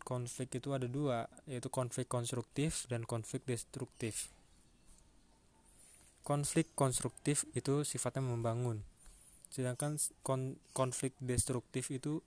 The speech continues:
sifatnya merusak. Lalu, faktor konflik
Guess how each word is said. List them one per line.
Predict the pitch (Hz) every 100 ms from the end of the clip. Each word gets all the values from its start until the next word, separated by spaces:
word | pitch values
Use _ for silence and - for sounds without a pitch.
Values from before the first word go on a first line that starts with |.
| -
sifatnya | - 131 - 127 143
merusak. | 131 120 117 127 - - - - - - - - - - - - - - - _ - - - - - - - - - - - - - - -
Lalu, | 135 139 120 113 120 143 143 - - - - - - - - - - - - - - - -
faktor | - 151 - 170 170
konflik | - 127 - 131